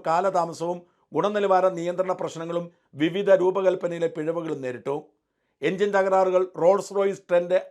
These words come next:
ആയിരം എഞ്ചിനുകൾക്ക് ഇടയ്ക്കുണ്ടായ തകരാറുകൾ ഒരു പ്രധാന പ്രശ്നമായിരുന്നു. ഇത് ആസൂത്രിതമല്ലാത്ത അറ്റകുറ്റപ്പണികൾക്കും വിമാനങ്ങൾ നിലത്തിറക്കുന്നതിനും സുരക്ഷാ ആശങ്കകൾക്കും കാരണമായി. ഘടനാപരമായ ആശങ്കകൾ. ഉൽപ്പാദന സമയത്ത്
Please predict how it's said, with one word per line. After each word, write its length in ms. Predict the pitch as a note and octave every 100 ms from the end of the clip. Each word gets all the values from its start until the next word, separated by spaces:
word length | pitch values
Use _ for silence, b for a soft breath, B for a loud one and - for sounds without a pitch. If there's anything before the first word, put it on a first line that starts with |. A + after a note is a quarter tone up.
| C#3+
ആയിരം 300 | E3 G3 F#3+ F3+
എഞ്ചിനുകൾക്ക് 540 | E3+ F#3 E3 C3+ E3+ F3 D#3
ഇടയ്ക്കുണ്ടായ 480 | D#3+ F#3 F#3+ F3+ F3 F3
തകരാറുകൾ 560 | E3 E3+ F3+ F3+ C#3+ F#2+ _ _ -
ഒരു 100 | D3
പ്രധാന 260 | D#3+ D3 F3 E3
പ്രശ്നമായിരുന്നു. 580 | D#3 D3 B2 A#2 C3 D3 - _ _ _ -
ഇത് 100 | E3+ D#3+
ആസൂത്രിതമല്ലാത്ത 880 | F#3 G3 G3+ G3+ G3 F#3+ F3+ F3+ F3 F#3 -
അറ്റകുറ്റപ്പണികൾക്കും 880 | - F#3 F#3 F#3 F3 E3 D#3 D#3 - _ _ _ C#3
വിമാനങ്ങൾ 380 | E3+ G3+ G3+ F#3+
നിലത്തിറക്കുന്നതിനും 720 | F3+ G3 F#3+ F3 F3+ F3 F3 F#3
സുരക്ഷാ 380 | D#3+ F#3 F#3 F#3+ E3+
ആശങ്കകൾക്കും 580 | - E3 E3+ D#3+ D#3 C#3+
കാരണമായി. 420 | C#3 B2+ B2 C#3+ D3+ _ _ _ _ _ D3+
ഘടനാപരമായ 500 | G3 G#3 F#3+ F3+ D#3
ആശങ്കകൾ. 420 | C#3+ C3+ C#3 D3 E3+ _ _ _ -
ഉൽപ്പാദന 340 | E3 G#3 G3+ G#3 G#3
സമയത്ത് 280 | G3 G3+